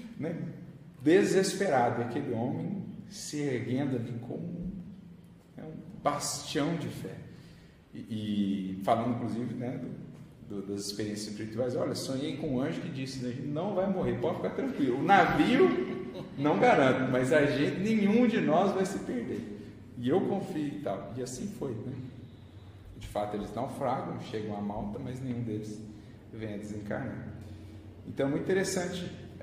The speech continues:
a gente pensar nesses termos, né? No mar alto, quando em tempestade, a gente vai analisando o que que vale a pena manter no navio, a gente vai repensando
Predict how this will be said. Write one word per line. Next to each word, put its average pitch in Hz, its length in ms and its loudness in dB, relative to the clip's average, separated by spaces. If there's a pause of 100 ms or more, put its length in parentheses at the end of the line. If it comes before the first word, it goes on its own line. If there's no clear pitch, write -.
(140)
a 110 120 0
gente 110 220 -4
pensar 113 320 -2
nesses 107 260 -6
termos, 95 420 -6
né? 135 100 -4
No 143 120 -2
mar 131 200 6
alto, 156 640 6 (560)
quando 143 360 4
em 123 60 0
tempestade, 123 720 2
a 123 60 0
gente 127 140 -2
vai 143 140 4
analisando 127 460 2
o 120 40 -2
que 165 180 -2
que - 140 -4
vale 127 260 4
a 113 100 0
pena 127 380 0
manter 107 340 -4
no 101 120 -4
navio, 113 720 -2
a 107 40 0
gente 110 220 -4
vai 110 260 2
repensando 113 840 -2